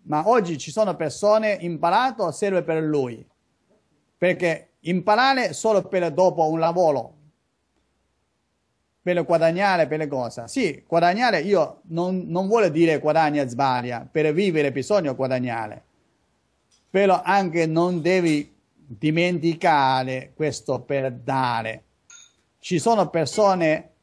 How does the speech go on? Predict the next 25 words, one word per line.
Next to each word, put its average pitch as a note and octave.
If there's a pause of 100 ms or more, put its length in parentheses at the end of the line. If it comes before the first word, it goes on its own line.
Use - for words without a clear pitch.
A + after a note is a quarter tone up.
(400)
veramente F3+
ancora F3
imparato E3+
poco, C3+ (960)
anzi F3
tante F#3+
cose F#3
non A#3
giusto, D#3+
però F3+
lui F#3
già E3+
comincia G3+
a - (300)
insegnare, D#3+
però F3
attento, D#3+
suo A3+
insegnare F3+
non F#3+
per D#3
dare, C#3+ (340)
è E3
per D#3+
prendere. A#2+